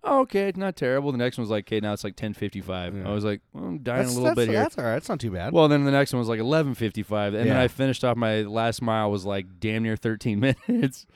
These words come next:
Speaker 1: I'm like,
Speaker 2: Hey.
Speaker 1: "I don't even give two
Speaker 2: Hey.
Speaker 1: shits, brother."
Speaker 2: Cheers, brother.
Speaker 1: Come on, did you already finish the one?
Speaker 2: I, yeah, I cashed the first
Speaker 1: Let
Speaker 2: one.
Speaker 1: me get, let me get, uh,
Speaker 2: I cashed
Speaker 1: uh,
Speaker 2: it.
Speaker 1: Big Daddy. Let me get a Wrestle Daddy gulp here.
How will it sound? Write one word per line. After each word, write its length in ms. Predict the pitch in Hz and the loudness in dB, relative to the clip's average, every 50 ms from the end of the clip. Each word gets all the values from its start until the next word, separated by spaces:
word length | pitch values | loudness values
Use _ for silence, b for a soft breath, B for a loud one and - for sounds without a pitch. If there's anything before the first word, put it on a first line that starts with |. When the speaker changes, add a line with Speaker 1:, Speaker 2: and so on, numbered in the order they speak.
| b b b b b b | b b b b b b
Speaker 1:
I'm 80 | - 170 | 0 2
like, 140 | 160 147 - | 2 2 4
Speaker 2:
Hey. 60 | - 127 | 4 4
Speaker 1:
"I 20 | |
don't 100 | 131 131 | 4 4
even 200 | 131 127 120 110 | 4 2 0 -2
give 320 | 101 90 104 110 110 113 | -4 -4 -2 0 0 0
two 40 | 110 123 | 2 2
Speaker 2:
Hey. 100 | 110 98 | 2 2
Speaker 1:
shits, 360 | - - - 117 104 98 - | 2 0 -2 -2 -2 -2 -4
brother." 280 | - 104 95 92 92 92 | -6 -6 -6 -6 -6 0
Speaker 2:
Cheers, 240 | - 127 110 95 82 | 2 2 2 2 0
brother. 300 | 78 78 82 80 82 82 | -2 -4 -4 -4 -4 -4
Speaker 1:
Come 140 | - 113 107 | -4 -4 -4
on, 100 | 104 101 | -4 -4
did 80 | 101 | -4
you 60 | 113 160 | -4 -2
already 120 | 190 208 | -2 -2
finish 240 | - 196 202 208 - | -4 -4 -6 -6 -6
the 60 | - | -6
one? 200 | 196 202 214 247 | -4 -4 -2 0
Speaker 2:
I, 160 | 123 127 120 101 - | 2 2 2 2 0
yeah, 160 | - 117 110 | -2 -2 -2
I 80 | 98 101 | -2 -2
cashed 260 | - - 98 78 - | -4 -6 -6 -6 -8
the 80 | - - | -10 -14
first 240 | - - - - 113 | -16 -14 -12 -4 -2
Speaker 1:
Let 100 | 123 139 | 0 0
Speaker 2:
one. 60 | 139 | 0
Speaker 1:
me 120 | 139 131 | 0 -2
get, 300 | 113 127 127 123 117 - - - - | -2 -2 -2 -2 -4 -4 -8 -12 -10
let 120 | 123 120 123 | -6 -4 -4
me 100 | 120 113 | -4 -4
get, 320 | 107 117 113 104 - - | -4 -6 -8 -8 -8 -6
uh, 320 | 110 101 95 92 92 90 85 | -6 -4 -4 -6 -6 -6 -8
Speaker 2:
I 60 | 107 | -8
cashed 260 | 110 - 107 92 - | -6 -4 -4 -2 -2
Speaker 1:
uh, 140 | 127 123 123 120 | -2 -2 -2 -2
Speaker 2:
it. 80 | 113 107 | -4 -4
Speaker 1:
Big 180 | 117 117 107 95 | -6 -6 -6 -6
Daddy. 300 | 107 107 107 110 101 110 | -6 -6 -6 -6 -6 -6
Let 160 | 92 113 123 | -6 -4 -4
me 60 | 139 | -4
get 80 | 135 113 | -4 -4
a 40 | 104 | -4
Wrestle 300 | 95 98 104 101 - 92 87 | -2 -4 -4 -6 -8 -10 -8
Daddy 260 | 95 90 85 85 85 | -8 -8 -8 -8 -10
gulp 280 | 90 98 92 90 - | -10 -10 -10 -10 -10
here. 240 | - 95 92 92 92 | -12 -12 -12 -12 -14